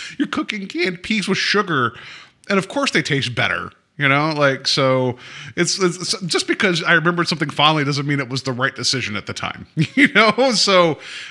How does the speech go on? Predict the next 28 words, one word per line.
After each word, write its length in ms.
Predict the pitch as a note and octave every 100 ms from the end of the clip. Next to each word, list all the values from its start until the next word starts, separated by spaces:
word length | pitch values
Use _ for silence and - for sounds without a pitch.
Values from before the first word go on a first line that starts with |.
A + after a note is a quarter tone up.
| -
but 220 | D3+ F#3+
yeah, 80 | F#3 E3+
I 100 | F#3+
just, 240 | F#3+ -
I 80 | E3
don't 140 | G#3
know. 120 | D#3
Like, 200 | G2 A#2
I'm 220 | A#2+ C3 A#2+
always 300 | C#3 D3 -
trying 220 | D3+ C3
to 40 | B2
find, 480 | C3 A#2 A2+ G2 - _ _ _ _ _ - -
uh, 140 | B2+
new 160 | A#2+ C3
things. 360 | D#3 C3+ G2+ -
So 380 | F#2 F2 F2+ - - - - -
I'm 200 | G#2+ G#2
always 240 | A2+ A2
kind 220 | - A#2
of 140 | G#2+ G2
experimenting 580 | - A#2 G#2+ G#2+ A2
a 60 | A2
little 160 | A2+ A2+
bit 140 | A2
here 160 | G2+ G#2+
and 100 | A#2
there. 320 | C3+ B2+